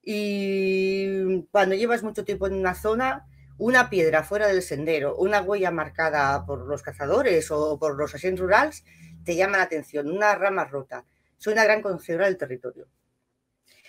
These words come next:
Y está, bueno, aquí tenéis la lista de todos los animales que hoy vamos a presentar los rastros. Unos con huellas, otros con las cámaras de fototrampeo, porque para fototrampear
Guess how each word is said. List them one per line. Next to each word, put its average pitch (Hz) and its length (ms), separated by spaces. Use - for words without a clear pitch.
Y 185 140
está, 185 200
bueno, 202 220
aquí 190 200
tenéis 202 280
la 190 240
lista 254 560
de 185 140
todos 233 260
los 202 180
animales 196 760
que 151 840
hoy 180 160
vamos 202 260
a 190 80
presentar 175 500
los 170 220
rastros. 135 460
Unos 196 260
con 202 200
huellas, 262 440
otros 190 280
con 190 140
las 175 160
cámaras 180 400
de 165 80
fototrampeo, 135 680
porque 139 240
para 147 240
fototrampear 160 720